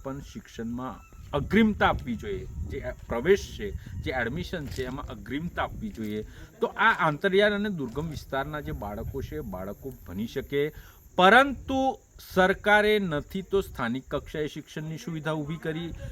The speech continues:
કે નથી તો તેઓને રેસિડેન્શિયલ સ્કૂલોમાં એડમિશન આપવામાં આવતા, જેને લઈને આ તુરખેડા ગામના ચારથી પાંચ ફળિયાના બાળકો બિલકુલ નિરક્ષર રહેવા પામ્યા છે. સામાજિક આગેવાન, અ, કાનજીભાઈને ફરી મેં પૂછીશ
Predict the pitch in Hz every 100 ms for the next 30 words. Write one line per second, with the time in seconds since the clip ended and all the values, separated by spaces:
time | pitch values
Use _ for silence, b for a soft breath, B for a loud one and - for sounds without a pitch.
0 | B - 190 147 139 147 - 240 165 156
1 | 156 - 175 185 196 202 180 135 135 131
2 | 131 - 147 127 - 113 117 123 127 -
3 | - 104 98 107 - 131 123 - 139 143
4 | 139 - 156 160 B B 117 107 190 214
5 | 285 262 240 170 131 - B B B -
6 | - - 240 247 214 185 196 196 190 175
7 | 165 170 175 - 127 131 131 - 143 160
8 | - 117 120 131 143 110 104 117 127 -
9 | 139 113 110 104 127 135 107 98 95 -
10 | 127 113 87 90 101 117 123 131 139 139
11 | 160 160 175 B B B - 202 214 247
12 | 262 226 220 233 240 240 - 165 165 165
13 | 185 185 226 220 220 220 - 160 196 196
14 | 196 180 170 - 196